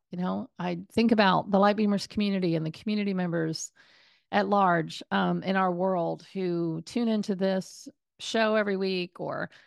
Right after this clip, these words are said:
you know, hop into our Facebook group, or maybe they take some of our programs or, you know, even one day maybe be, be a client and are involved more, more rigorously with us at Lightbeamers. But whatever it is, it's like,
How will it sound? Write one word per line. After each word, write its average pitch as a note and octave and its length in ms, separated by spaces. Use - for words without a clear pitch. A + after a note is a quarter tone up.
you F#3+ 100
know, E3+ 140
hop G3+ 320
into G3 300
our D#3+ 160
Facebook F#3+ 520
group, F#3 520
or D3+ 280
maybe F#3+ 520
they F3+ 240
take - 280
some F3 180
of D#3+ 120
our D3 100
programs E3 800
or, D#3 260
you F3+ 160
know, D#3+ 200
even G#3+ 260
one F#3 160
day F3 120
maybe D#3+ 280
be, D#3+ 320
be E3 140
a D3 40
client E3 560
and D#3 240
are D3+ 200
involved D#3 540
more, D#3 380
more G3 200
rigorously F#3+ 760
with D#3+ 160
us D#3+ 280
at D#3+ 280
Lightbeamers. E3 720
But D#3 180
whatever A#3 320
it E3+ 80
is, E3 300
it's - 280
like, E3+ 260